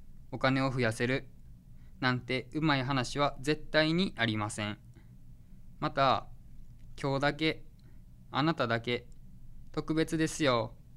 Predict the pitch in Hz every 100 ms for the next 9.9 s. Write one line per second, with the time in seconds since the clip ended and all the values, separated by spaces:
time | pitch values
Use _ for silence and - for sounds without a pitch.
0 | - - - 143 127 123 120 127 139 127
1 | 117 104 - - - - 160 165 160 160
2 | 160 131 113 123 120 123 127 135 135 -
3 | - 160 170 165 165 165 156 160 143 147
4 | - 127 147 170 120 120 110 107 - 101
5 | - - - - - - - - - -
6 | - - - 139 135 135 156 131 131 -
7 | - - - 127 127 127 127 - 117 110
8 | - - - - - - - - - 165
9 | 135 120 127 127 135 139 156 165